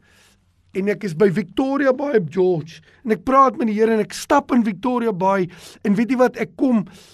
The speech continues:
by 'n hekkie aan die einde. As jy Victoria Bay ken, as jy by 'n huis en daar's 'n hekkie aan die einde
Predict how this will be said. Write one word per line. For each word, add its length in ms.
by 160
'n 320
hekkie 280
aan 60
die 120
einde. 300
As 120
jy 100
Victoria 540
Bay 200
ken, 200
as 160
jy 60
by 180
'n 120
huis 280
en 220
daar's 200
'n 40
hekkie 320
aan 60
die 120
einde 260